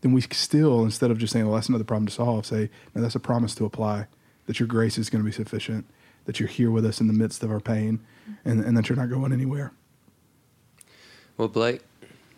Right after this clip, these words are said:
Speaker 2: I think you contributed the most to this
Speaker 1: Mm-hmm.
Speaker 2: conversation today, so we want to give you the honors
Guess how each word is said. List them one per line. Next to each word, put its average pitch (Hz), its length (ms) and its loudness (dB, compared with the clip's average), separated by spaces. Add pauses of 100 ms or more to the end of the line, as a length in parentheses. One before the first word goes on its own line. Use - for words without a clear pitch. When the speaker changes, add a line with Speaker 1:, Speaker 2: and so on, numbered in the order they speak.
(600)
Speaker 2:
I 127 80 -2
think 123 240 -2
you 113 100 -4
contributed 107 680 -4
the 104 80 -6
most 101 520 -4
to 117 120 -2
this 110 180 0
Speaker 1:
Mm-hmm. - 80 -16
Speaker 2:
conversation 107 580 -4
today, 101 320 -6
so 101 180 -8
we 117 200 -4
want 151 440 -4
to 107 160 -8
give 113 260 -8
you 117 120 -4
the 107 160 -4
honors 101 600 -10